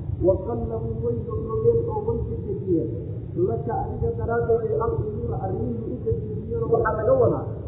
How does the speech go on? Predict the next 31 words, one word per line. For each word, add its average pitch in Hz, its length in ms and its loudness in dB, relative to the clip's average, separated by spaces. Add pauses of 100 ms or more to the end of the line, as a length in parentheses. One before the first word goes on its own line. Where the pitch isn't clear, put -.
(220)
talooyinkii 233 840 4
iyo - 180 -2
ra-, - 240 -4
aaraadii - 480 2
ay 381 100 2
ku - 180 -2
keenahayeenoo - 760 2 (280)
kolba 233 340 4
dhinaca 220 300 -2
ay - 100 -2
u - 120 -4
rugaayeen - 420 -4
oo 180 120 -4
dhinaca - 260 0
ka 170 100 0
fiirinayeen. 123 580 -2 (220)
Si - 160 -4
ay 220 140 -2
u - 60 2
kala 180 200 2
rajacaan. - 360 2 (680)
Sidaasay 240 500 2
sameeyeen 214 440 2
xataa 214 360 2
jaa 214 220 2
al-xaqu 208 420 4
ilaa 196 280 8
xaqi - 320 0
uu - 200 -6
ka 226 120 0
yimid. 208 340 0